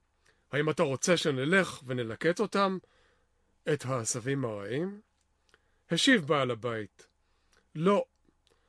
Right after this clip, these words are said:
שמא בלקטכם את העשבים הרעים, תעקרו אתם גם את החיטים. הניחו לשניהם לגדול יחד עד הקציר." בעת הקציר אמר לקוצרים,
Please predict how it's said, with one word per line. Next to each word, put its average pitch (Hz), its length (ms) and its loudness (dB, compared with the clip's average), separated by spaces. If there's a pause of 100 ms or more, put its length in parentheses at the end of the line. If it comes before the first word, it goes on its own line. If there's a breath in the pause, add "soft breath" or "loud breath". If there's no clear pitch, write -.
(140)
שמא 180 320 2
בלקטכם 151 800 2
את 127 120 -6
העשבים 139 540 0
הרעים, 214 560 4 (540)
תעקרו 208 680 4 (120)
אתם 226 440 6 (240)
גם 226 320 2
את 160 120 -6
החיטים. 165 680 0 (880)
הניחו 240 300 6
לשניהם 160 560 4
לגדול 127 440 2
יחד 165 380 2 (560)
עד 185 220 0
הקציר." 131 760 -4 (880)
בעת 190 200 4
הקציר 226 540 4 (100)
אמר 165 240 4
לקוצרים, 160 680 0